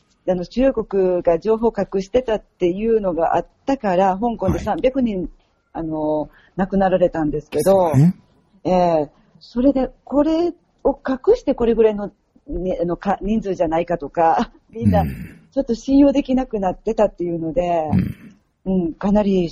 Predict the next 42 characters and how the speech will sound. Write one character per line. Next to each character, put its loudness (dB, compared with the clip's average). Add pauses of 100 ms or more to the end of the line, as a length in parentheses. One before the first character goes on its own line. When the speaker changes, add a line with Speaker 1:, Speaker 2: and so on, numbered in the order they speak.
(100)
Speaker 1:
敏 4
感 0
に 0
反 0
応 0
し -12
て、 2
Speaker 2:
う -16
ん。 -16 (160)
Speaker 1:
教 4
訓 -4
を -2
生 -6
か -2
し -16
て 0
と -6
い -2
う -6
か、 0 (160)
自 -6
分 -2
の -4
身 -4
は 2
自 -6
分 -6
で 2
守 2
ろ 4
う 0
み -6
た -4
い -4
な -6
に -6
な -6
っ -18 (260)
て、 -2
Speaker 2:
う -4
ん。 -14 (180)
Speaker 1:
で、 -4